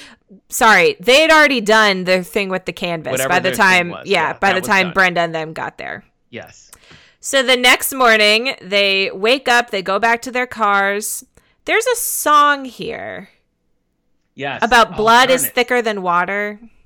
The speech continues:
Speaker 2: Yes.
Speaker 1: Is that a real song?
Speaker 2: It is. It is a real song. Yeah. Yeah, I see. I left my notes at work 'cause I, I did write down what that song was. But yeah, it definitely, it definitely
Speaker 1: Unprofessional.
Speaker 2: is, like, a real popular song at the time.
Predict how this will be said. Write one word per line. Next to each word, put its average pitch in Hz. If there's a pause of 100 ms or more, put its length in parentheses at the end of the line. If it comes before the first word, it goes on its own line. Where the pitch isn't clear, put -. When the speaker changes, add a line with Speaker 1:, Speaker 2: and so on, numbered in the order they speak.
Speaker 2:
Yes. 117
Speaker 1:
Is 208
that 233
a 226
real 196
song? 294 (460)
Speaker 2:
It 151
is. 170
It 156
is 170
a 151
real 127
song. 107
Yeah. 123 (420)
Yeah, 120
I 120
see. 120
I 139
left 156
my 123
notes 107
at 95
work 107
'cause 117
I, 120
I 123
did 131
write 117
down 107
what 107
that 104
song 107
was. 107
But 123
yeah, 117
it 117
definitely, 127 (100)
it -
definitely 190
Speaker 1:
Unprofessional. 151
Speaker 2:
is, 170
like, 117
a 117
real 110
popular 104
song 82
at 87
the -
time. 67